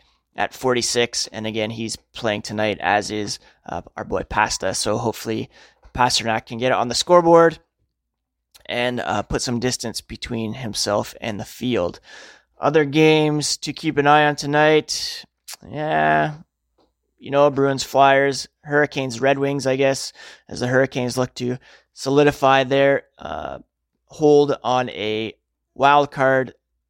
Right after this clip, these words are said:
spot in the Eastern Conference. They're currently, yeah, holding down the second spot, although the Islanders are level with them in points.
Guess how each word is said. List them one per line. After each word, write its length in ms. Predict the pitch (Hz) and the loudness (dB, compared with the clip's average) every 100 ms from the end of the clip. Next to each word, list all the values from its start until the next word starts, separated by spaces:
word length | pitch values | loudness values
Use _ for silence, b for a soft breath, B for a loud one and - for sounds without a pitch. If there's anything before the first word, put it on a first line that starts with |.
| _ _ _ | _ _ _
spot 500 | - - 135 151 151 - | -14 -6 4 6 4 -4
in 80 | 123 | -10
the 160 | 101 | -8
Eastern 260 | 131 - 107 | -10 -8 -10
Conference. 480 | - 139 170 165 - | -2 0 0 -4 -4
They're 140 | 117 | -6
currently, 680 | - 156 147 110 117 113 113 | -4 -4 -2 -2 -2 -2 -2
yeah, 300 | 131 151 107 | 2 2 2
holding 300 | 131 127 117 | 0 -2 -2
down 200 | 123 117 | -2 -2
the 80 | |
second 320 | 110 175 170 151 | -2 -2 -2 -6
spot, 420 | - 151 151 - B B B _ | 0 4 4 2 B B B _
although 200 | 113 123 | -6 -4
the 120 | 113 101 | -2 4
Islanders 680 | 139 156 151 143 143 135 - b b _ | 6 6 4 2 0 -2 -12 b b _
are 400 | 117 131 131 127 - _ _ _ _ | -2 0 0 -2 -8 _ _ _ _
level 540 | 131 156 156 160 156 | 2 4 8 8 6
with 260 | 135 156 151 | 4 2 2
them 180 | 135 135 | -2 -2
in 100 | 120 | -6
points. 540 | - 151 151 - - | -2 -2 -2 -6 -12